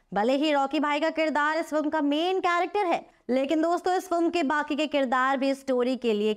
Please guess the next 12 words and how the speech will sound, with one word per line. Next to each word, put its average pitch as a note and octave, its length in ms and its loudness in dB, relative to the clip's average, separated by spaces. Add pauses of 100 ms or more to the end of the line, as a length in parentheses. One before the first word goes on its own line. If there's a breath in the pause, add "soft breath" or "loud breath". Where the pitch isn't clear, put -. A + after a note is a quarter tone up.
काफी G3 280 0
इंपॉर्टेंट G3 500 -2
है D#3+ 160 -2 (300 soft breath)
और A3 220 2
यही C4 380 0
तो E4 160 0
खास D#4 360 0
बात D#4 300 0
है F4 160 2
साउथ D#4+ 360 0
फिल्मों D#4+ 300 2
की, C4 240 -2